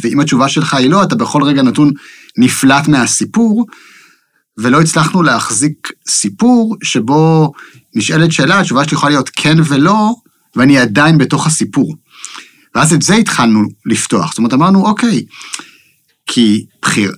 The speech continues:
חופש זה חופש בחירה בסופו של דבר." והחוכמה בחופש בחירה זה להגיד,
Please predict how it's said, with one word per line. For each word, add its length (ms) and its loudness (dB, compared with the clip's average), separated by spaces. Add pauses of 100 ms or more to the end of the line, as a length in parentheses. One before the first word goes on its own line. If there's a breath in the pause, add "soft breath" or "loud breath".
חופש 880 -2
זה 200 -4
חופש 300 -2
בחירה 340 -2
בסופו 360 -6
של 140 -8
דבר." 200 -8 (640 soft breath)
והחוכמה 440 0
בחופש 400 -2
בחירה 440 -2
זה 120 -2
להגיד, 360 0